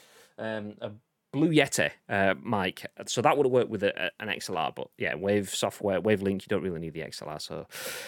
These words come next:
that's it. Anyway, you may have seen the story. We tweeted it out. The, the lead story of today is quite a tasty one in terms of,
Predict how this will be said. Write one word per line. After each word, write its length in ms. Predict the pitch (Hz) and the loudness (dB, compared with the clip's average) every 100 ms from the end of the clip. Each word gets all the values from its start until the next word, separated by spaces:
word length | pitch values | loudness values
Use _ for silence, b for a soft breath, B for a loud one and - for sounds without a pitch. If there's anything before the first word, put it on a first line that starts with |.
| B - | B 2
that's 260 | 135 - | 4 6
it. 120 | 190 - | 6 8
Anyway, 240 | 320 254 | 8 8
you 100 | 185 | 8
may 120 | 254 | 8
have 100 | 302 | 6
seen 160 | 285 277 | 4 4
the 60 | |
story. 340 | 202 196 170 123 | 4 6 6 6
We 160 | 160 | 2
tweeted 300 | 226 247 202 | 0 0 4
it 100 | 165 | 6
out. 320 | - 135 113 101 | 8 8 6 6
The, 140 | 123 | 4
the 160 | 127 156 | 6 6
lead 260 | 196 190 | 6 2
story 340 | - 165 139 123 | 4 6 8 6
of 80 | |
today 360 | 120 104 98 90 | 4 4 6 4
is 180 | - - | 2 -2
quite 540 | - 143 147 160 156 - | 2 6 6 6 2 0
a 60 | 135 | 0
tasty 540 | - 147 123 - 113 | 2 4 4 2 0
one 300 | 90 87 85 | 2 2 0
in 140 | 95 | -2
terms 460 | 95 113 98 98 90 | 2 4 6 4 2
of, 280 | 90 85 | 0 -2